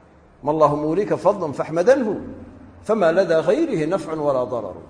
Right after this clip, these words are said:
<clears throat> "Wa bil walidayni ihsana." Labada waalidna u samafala, samafalis. Yacni, oraah iyo ficil mid walba u samafala. Ixtiraamka,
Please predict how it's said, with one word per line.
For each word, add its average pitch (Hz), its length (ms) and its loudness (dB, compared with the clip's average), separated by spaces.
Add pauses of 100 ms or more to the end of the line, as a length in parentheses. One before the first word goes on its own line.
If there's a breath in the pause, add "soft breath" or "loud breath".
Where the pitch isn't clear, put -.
(100)
<clears throat> - 1300 -12
"Wa 247 100 6
bil 330 160 4
walidayni 240 460 8
ihsana." - 560 0 (260)
Labada 208 300 8
waalidna 208 340 10
u 233 80 4
samafala, 214 480 6
samafalis. 160 580 -2 (880)
Yacni, 190 200 2
oraah 254 320 10
iyo 254 160 6
ficil 254 300 2
mid 262 120 2
walba 240 280 6
u 233 140 4
samafala. 175 460 4 (1000)
Ixtiraamka, 170 580 4